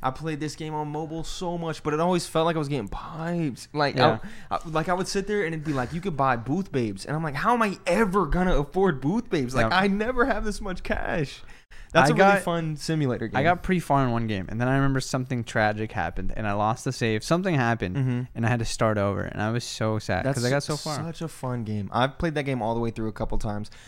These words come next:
Speaker 1: That developer actually makes some really good games like that. There's one
Speaker 2: Mm-hmm.
Speaker 1: called Pool Slide Story where you
Speaker 2: Mm-hmm.
Speaker 1: do the same thing but with a,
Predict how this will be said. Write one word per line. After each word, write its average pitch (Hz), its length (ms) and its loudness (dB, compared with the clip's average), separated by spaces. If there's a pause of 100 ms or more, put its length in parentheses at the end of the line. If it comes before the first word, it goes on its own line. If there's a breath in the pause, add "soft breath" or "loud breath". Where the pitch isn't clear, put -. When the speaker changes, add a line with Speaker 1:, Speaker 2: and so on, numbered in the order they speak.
(240 loud breath)
Speaker 1:
That 143 220 2
developer 127 420 0
actually 113 280 -2
makes 110 160 -4
some 113 140 -6
really 110 180 -4
good 107 320 -6 (220)
games 120 200 0
like 110 160 -2
that. 107 240 -4
There's 123 140 0
one 135 100 2
Speaker 2:
Mm-hmm. 131 60 2
Speaker 1:
called 131 160 4
Pool 120 200 -2
Slide 135 380 -6
Story 139 420 -6 (140)
where 123 120 -4
you 131 120 -2
Speaker 2:
Mm-hmm. 131 80 -6
Speaker 1:
do 123 100 -4
the 113 80 -4
same 117 220 -8
thing 120 160 -6
but 113 80 -6
with 104 180 -10
a, 104 60 -10